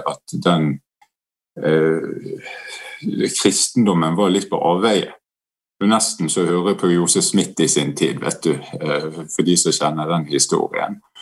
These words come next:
Eh, og så plutselig så sier hun da en helg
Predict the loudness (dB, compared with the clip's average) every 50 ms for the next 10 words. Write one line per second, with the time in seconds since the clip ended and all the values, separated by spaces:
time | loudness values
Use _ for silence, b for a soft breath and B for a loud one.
0 | B B B B B B B B _ _ 0 2 4 4 6 4 2 2 0 -2
1 | -2 -2 -2 0 0 0 0 -2 -2 -2 0 0 0 0 0 -2 -4 -4 -2 -2
2 | -4 -4 -2 0 2 2 2 2 2 0 0 2 2 2 2 2 0 -4 -8 -14
3 | _ -12 -10 -8 -8 -2 0 2 4 4 4 4 2 0 0 -2 -2 0 0 2
4 | 2 0 0 -2 -2 -4 -4 -4 -2 -2 -2 -2 -4 -6 -10 -10